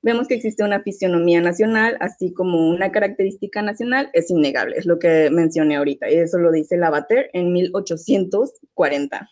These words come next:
Esto da mucho acceso a lo que son los estereotipos,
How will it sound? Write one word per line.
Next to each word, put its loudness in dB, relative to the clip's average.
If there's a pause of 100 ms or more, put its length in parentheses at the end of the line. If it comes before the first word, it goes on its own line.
(120)
Esto 2
da 2
mucho -2
acceso 0
a 2
lo -2
que -8
son -2
los -4
estereotipos, 0